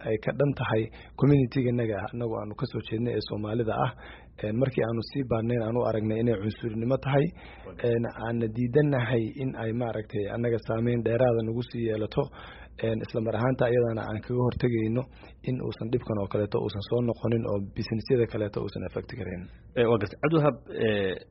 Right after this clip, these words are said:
Speaker 2: dabcan waxaa jirta in, eh, shirkadaha Blue Cross Blue Shield iyo U Care oo, eh, arrimaha caafimaadka ka shaqeeya oo I M C ah, ay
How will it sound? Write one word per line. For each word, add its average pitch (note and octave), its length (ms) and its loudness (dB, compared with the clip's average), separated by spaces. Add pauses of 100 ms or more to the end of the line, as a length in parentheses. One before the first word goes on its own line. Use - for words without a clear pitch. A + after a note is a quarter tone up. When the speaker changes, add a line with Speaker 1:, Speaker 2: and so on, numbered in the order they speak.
(120)
Speaker 2:
dabcan A#2+ 240 2
waxaa A2+ 200 -2
jirta - 340 -6
in, G#2+ 160 -2 (160)
eh, E2+ 320 -4 (920)
shirkadaha G#2+ 560 4 (160)
Blue G#2+ 300 0
Cross G2+ 260 -2
Blue G#2 180 -4
Shield F#2+ 280 -6
iyo F#2+ 200 -2
U - 20 -4
Care F#2+ 280 0
oo, E2+ 220 2 (500)
eh, F#2 180 4
arrimaha G2 280 2
caafimaadka F2+ 380 -2
ka - 120 -12
shaqeeya F2+ 380 -6
oo F2 100 -2
I E2+ 100 0
M F2 80 -6
C - 120 -12 (120)
ah, E2 200 -4 (600)
ay G2+ 160 4